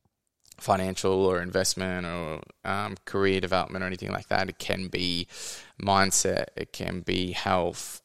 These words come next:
um, it can be, like, removing limiting beliefs and dealing with different, you know, childhood traumas and stuff like that. But I think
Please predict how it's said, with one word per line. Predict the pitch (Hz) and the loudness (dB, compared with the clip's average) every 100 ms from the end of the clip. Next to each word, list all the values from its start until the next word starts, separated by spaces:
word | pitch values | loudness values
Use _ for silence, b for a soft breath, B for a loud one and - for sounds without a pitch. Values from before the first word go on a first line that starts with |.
| _ | _
um, | - 76 67 - - - - | -6 -4 -6 -8 -12 -12 -14
it | - | -4
can | 101 87 | -2 0
be, | 90 | 0
like, | 85 90 - | 0 -4 -2
removing | 95 95 95 92 95 95 98 B B B B - | 0 2 0 0 0 -2 -10 B B B B 2
limiting | 107 104 107 | 4 4 2
beliefs | 101 101 107 104 104 - - | 4 6 8 8 4 2 0
and | 90 | 2
dealing | 95 98 98 | 0 2 0
with | 92 | -2
different, | 101 98 101 95 _ _ _ | -2 -2 0 -2 _ _ _
you | - 95 | -6 -4
know, | 92 95 95 95 _ _ _ - | -2 0 -2 -4 _ _ _ 0
childhood | 101 92 95 98 | 6 6 6 -4
traumas | - 101 101 101 98 98 92 | 2 4 4 2 2 0 -2
and | 92 | -6
stuff | 87 - | -6 -4
like | 95 | -4
that. | - 104 135 - | 2 4 4 2
But | - 80 B B B - | 2 2 B B B -6
I | |
think | - 107 107 - | -2 0 0 -6